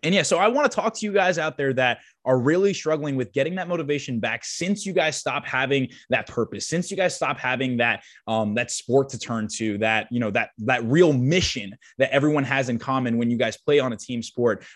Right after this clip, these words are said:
um, because it's to make the school look good. It's to make the team look good. Um, it's for a bigger purpose than yourself. You know, and I think a lot of people struggle with getting that motivation back because they don't have that environment anymore. Um, because again, when you're on a team, you all have that common goal with your teammates.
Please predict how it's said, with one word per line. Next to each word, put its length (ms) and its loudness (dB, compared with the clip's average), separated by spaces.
um, 120 -4
because 220 -2
it's 140 -8
to 80 -4
make 160 0
the 80 -4
school 260 4
look 160 0
good. 140 -6
It's 140 -16
to 40 -6
make 140 -2
the 80 -10
team 260 -4
look 180 -4
good. 220 -4
Um, 140 -2
it's 140 -4
for 180 4
a 120 4
bigger 360 2
purpose 480 -4
than 140 -6
yourself. 500 -6
You 120 -2
know, 140 2
and 80 0
I 40 0
think 220 -2
a 20 2
lot 220 0
of 40 -4
people 200 -6
struggle 300 -2
with 100 -6
getting 180 0
that 100 -4
motivation 500 -4
back 340 0
because 400 2
they 100 -6
don't 140 -6
have 200 -4
that 100 -2
environment 440 -2
anymore. 260 -20
Um, 400 4
because 240 4
again, 280 2
when 100 4
you're 120 -2
on 100 -2
a 40 -4
team, 260 -2
you 100 -2
all 180 -8
have 240 -4
that 160 0
common 340 0
goal 260 8
with 180 0
your 80 0
teammates. 480 -2